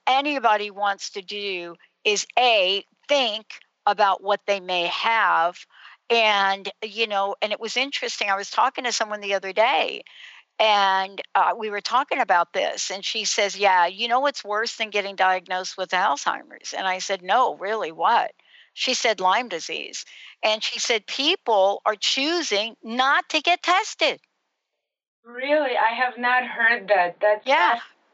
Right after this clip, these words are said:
Speaker 2: to me.
Speaker 1: Th-, they look at that and they're like, "Well, wait a minute. What, wh-, wh-, what choice do I have? If it's not one, it's gonna be the other."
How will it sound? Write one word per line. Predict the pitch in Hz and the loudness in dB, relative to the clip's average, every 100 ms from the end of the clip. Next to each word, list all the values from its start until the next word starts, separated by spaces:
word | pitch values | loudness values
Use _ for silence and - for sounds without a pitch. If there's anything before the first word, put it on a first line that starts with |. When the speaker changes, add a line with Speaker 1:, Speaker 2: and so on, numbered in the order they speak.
| - 214 | -20 -10
Speaker 2:
to | 208 | -6
me. | 196 180 | -6 -6
Speaker 1:
Th-, | 311 | 0
they | 320 294 | 2 4
look | 311 370 | 2 2
at | 453 - | 2 2
that | 262 240 - | 2 2 0
and | 269 262 | -2 0
they're | 262 | -2
like, | 254 247 240 | 2 0 0
"Well, | 254 247 | -2 2
wait | 262 427 508 | 2 2 -2
a | |
minute. | 233 185 - - | -2 -4 -4 -6
What, | 233 285 - | 0 0 -2
wh-, | 233 _ 220 - | -20 _ -20 -18
wh-, | 202 214 - | -12 -6 -6
what | 247 285 - | 0 0 2
choice | 320 294 277 | 4 4 2
do | - 269 | 0 4
I | 262 254 | 4 4
have? | 247 262 415 494 - - | 2 2 2 2 0 -2
If | 240 - | -4 -4
it's | 262 - | -6 -2
not | 254 233 220 | 0 0 0
one, | 226 254 | 0 2
it's | 269 - | 0 -4
gonna | 254 233 | -6 -6
be | 233 | -6
the | 226 214 | -2 2
other." | 262 311 196 | 2 2 -6